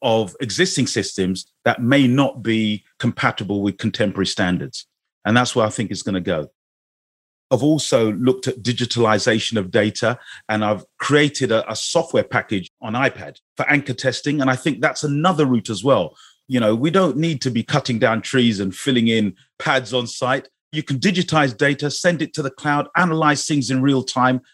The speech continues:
And this is something I've sort of, um, made, taken a lead in, particularly where anchor testing is concerned,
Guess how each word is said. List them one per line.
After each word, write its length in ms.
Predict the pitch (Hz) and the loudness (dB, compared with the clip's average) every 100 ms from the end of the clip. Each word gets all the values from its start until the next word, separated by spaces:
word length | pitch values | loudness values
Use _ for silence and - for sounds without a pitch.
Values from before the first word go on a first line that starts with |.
| _ | _
And 100 | 131 | -2
this 140 | 147 | 0
is 100 | 131 | -2
something 420 | - 147 131 127 104 | 0 0 0 0 -2
I've 100 | 101 | -2
sort 180 | - | 0
of, 140 | 110 95 _ _ | -2 -2 _ _
um, 260 | 107 113 117 | 2 4 6
made, 320 | 123 117 - | 4 2 -4
taken 280 | - 123 123 | -2 0 2
a 60 | 110 | 4
lead 280 | 143 160 | 4 2
in, 180 | 104 76 _ _ _ _ - | -2 -6 _ _ _ _ -10
particularly 420 | 120 147 - 120 | -2 -2 0 2
where 100 | 107 | 2
anchor 260 | 120 117 | 2 -2
testing 420 | - 110 - 98 92 | -6 -6 -4 -4 -4
is 140 | - | -4
concerned, 560 | - 90 - 90 73 | -6 -4 -2 -4 -4